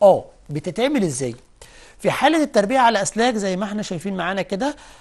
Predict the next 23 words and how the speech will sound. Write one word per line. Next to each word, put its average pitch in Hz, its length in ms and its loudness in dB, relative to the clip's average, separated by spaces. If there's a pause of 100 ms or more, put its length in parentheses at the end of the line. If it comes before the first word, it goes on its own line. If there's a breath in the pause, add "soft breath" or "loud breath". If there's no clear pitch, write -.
آدي 214 220 4
شكل، 208 480 -2
آه، 147 500 -8
نبات 151 480 2
العنب 185 420 -2
في 139 220 -8
حالة، 151 520 0 (200)
آه، 120 260 -10
التربية 135 460 -2
على 135 420 2 (100)
ال-، 110 260 -10
الأسلاك. 120 640 2 (380 soft breath)
إيه 254 60 -2
اللي 254 120 4
بيحصل؟ 180 460 0 (380 loud breath)
إن 170 140 -2
أنا 254 280 2
هنا 285 160 2
بيتم 220 680 -2
كل، 214 500 -2
جنب 214 280 0
كل 208 480 -2
نبات 214 440 -2